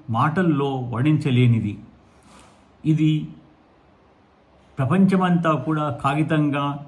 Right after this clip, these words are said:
సముద్రాన్ని సిరగా చేసిన ఆచార్యుని గొప్పతనాన్ని వర్ణించలేమని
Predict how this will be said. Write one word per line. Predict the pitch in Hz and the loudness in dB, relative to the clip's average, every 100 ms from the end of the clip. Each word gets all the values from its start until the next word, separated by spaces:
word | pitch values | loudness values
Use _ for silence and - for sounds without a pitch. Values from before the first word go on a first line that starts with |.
| - | -6
సముద్రాన్ని | 143 160 156 170 160 | -2 0 2 2 4
సిరగా | 127 143 143 151 127 147 131 - | 2 0 0 2 4 2 2 -2
చేసిన | 131 - 143 180 151 - - - 98 | -4 -4 -2 -2 -2 -6 -20 -12 -4
ఆచార్యుని | 139 - 190 156 139 | -2 2 2 2 0
గొప్పతనాన్ని | 123 156 160 147 127 | -2 -4 -2 2 2
వర్ణించలేమని | 127 120 147 160 143 135 123 123 147 | 2 2 2 0 0 0 2 2 0